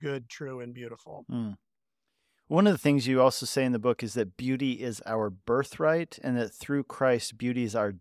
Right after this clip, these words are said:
Speaker 2: destiny. Please explain that. And, like, what does it mean that it's our birthright?
Speaker 1: Yeah. So what I mean by that is that God has put us into the world with our own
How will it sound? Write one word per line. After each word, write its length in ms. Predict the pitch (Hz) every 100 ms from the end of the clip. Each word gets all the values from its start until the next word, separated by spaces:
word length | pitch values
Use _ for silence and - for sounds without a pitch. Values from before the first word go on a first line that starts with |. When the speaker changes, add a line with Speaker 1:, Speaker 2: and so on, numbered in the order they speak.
| -
Speaker 2:
destiny. 680 | 107 - - 90 80 69 90 _ -
Please 240 | 135 139
explain 480 | 120 - - 120 113
that. 180 | 110 110
And, 80 | 117
like, 200 | 117 -
what 120 | 131
does 120 | 113
it 80 | 110
mean 240 | 104 110
that 120 | 104 98
it's 160 | -
our 120 | 95
birthright? 840 | 85 - 101 101 - 76 65 - - _ _ _ _ _ _ -
Speaker 1:
Yeah. 340 | 190 165 165 165
So 200 | - 214
what 140 | 233
I 60 | 277
mean 200 | 285 285
by 140 | 240
that 320 | 175 165 170 156
is 320 | 139 135 -
that 340 | 143 139 139 139 - - _ _ 135
God 240 | 165 180
has 180 | 185 156
put 280 | - 233 254
us 260 | 262 - -
into 300 | 190 196 196
the 120 | 185
world 360 | 170 165 170 160
with 220 | 147 143
our 220 | 147 143
own 280 | 156 185 202